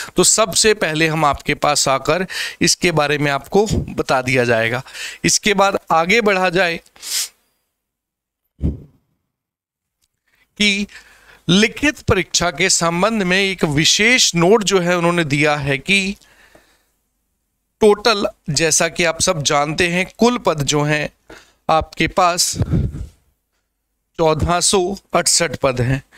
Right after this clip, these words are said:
कुल जो आपके पास पद हैं वो चौदह सौ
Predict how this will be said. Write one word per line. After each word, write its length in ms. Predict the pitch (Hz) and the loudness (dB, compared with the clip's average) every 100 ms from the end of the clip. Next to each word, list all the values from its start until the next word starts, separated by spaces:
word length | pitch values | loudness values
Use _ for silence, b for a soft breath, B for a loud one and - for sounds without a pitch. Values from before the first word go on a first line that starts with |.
| B B B B - | B B B B 2
कुल 180 | 233 | 2
जो 180 | 226 202 | 2 2
आपके 340 | 156 139 - 147 | 2 0 -4 -2
पास 560 | - 175 170 - - - - - - | 2 2 2 0 -2 -4 -6 -6 -2
पद 200 | 180 175 | -2 -2
हैं 280 | 160 190 - _ b b b _ | -4 -6 -8 _ b b b _
वो 180 | 143 190 | 0 2
चौदह 560 | 190 165 147 135 156 156 | 2 2 2 0 0 0
सौ 420 | - 196 233 | 2 2 0